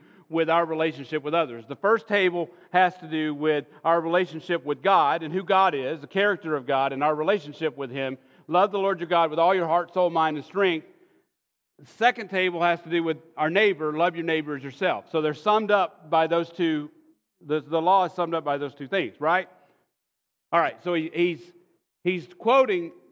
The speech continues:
the second table. But he also threw in, it's interesting, he threw in, "Do not defraud." Now, I would argue, I didn't look into any commentaries on this, but I would argue that defrauding someone is a special case of bearing fal-, false witness.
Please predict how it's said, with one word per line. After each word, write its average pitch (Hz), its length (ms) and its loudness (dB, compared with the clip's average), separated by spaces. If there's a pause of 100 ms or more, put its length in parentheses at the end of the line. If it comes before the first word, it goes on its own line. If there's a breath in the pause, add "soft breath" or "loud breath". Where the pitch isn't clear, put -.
the 170 100 -6
second 202 360 -2
table. 139 340 -2 (420)
But 190 140 -2
he 208 80 0
also 262 400 4
threw 190 320 -2
in, 170 100 0
it's 165 140 -4
interesting, 180 500 -4
he 165 100 -4
threw 196 220 -4
in, 160 220 -2
"Do 220 160 -2
not 190 260 2
defraud." 160 680 0 (200)
Now, 156 220 2
I 202 160 6
would 269 160 -2
argue, 180 440 0 (1500)
I - 40 -10
didn't 185 160 0
look 190 140 -2
into 185 160 0
any 175 140 0
commentaries 151 640 -2
on 135 80 -4
this, 139 160 -4
but 165 120 -4
I 214 140 4
would 240 160 -2
argue 180 300 -2
that 160 160 -6
defrauding 208 600 0
someone 170 420 -4
is 170 160 -2
a 170 100 0
special 214 460 -2
case 185 340 -2
of 160 160 -4
bearing 170 280 0
fal-, 156 380 -2
false 160 280 -2
witness. 101 400 -8